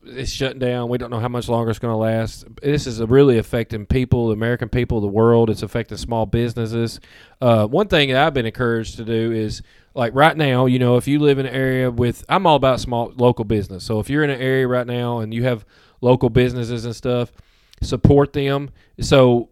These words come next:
m-, you know, here's an idea. You know, go to that business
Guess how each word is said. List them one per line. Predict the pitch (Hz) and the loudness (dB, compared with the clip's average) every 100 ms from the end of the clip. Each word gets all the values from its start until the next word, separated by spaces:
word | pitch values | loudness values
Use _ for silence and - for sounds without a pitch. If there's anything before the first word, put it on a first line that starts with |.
| _ | _
m-, | 131 - _ | -20 -20 _
you | 151 | 0
know, | 139 | 4
here's | 147 156 | 4 4
an | 139 | 0
idea. | 120 127 | 0 0
You | 127 135 | 0 -2
know, | 120 | 0
go | 131 139 147 143 - - | 4 6 6 2 -4 -4
to | 147 139 127 | 0 0 0
that | 135 120 | -2 2
business | 123 131 131 135 135 131 | 2 2 0 -4 -4 -8